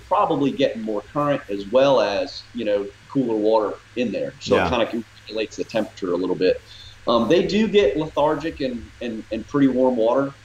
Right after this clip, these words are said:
Speaker 1: Um, you know, when it gets those dog days of summer, you know, I will,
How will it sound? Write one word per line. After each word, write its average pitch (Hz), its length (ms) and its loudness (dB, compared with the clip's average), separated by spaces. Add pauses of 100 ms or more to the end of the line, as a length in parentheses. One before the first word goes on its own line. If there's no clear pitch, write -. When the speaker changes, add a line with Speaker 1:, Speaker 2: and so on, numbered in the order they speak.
Speaker 1:
Um, 104 460 0 (100)
you 113 120 -2
know, 107 220 4 (200)
when 120 140 0
it 127 100 2
gets 123 200 0
those 107 240 -2
dog 123 420 0
days 117 240 0
of 107 80 -8
summer, 120 360 -2 (520)
you 127 80 0
know, 117 360 2
I 117 160 0
will, 131 280 0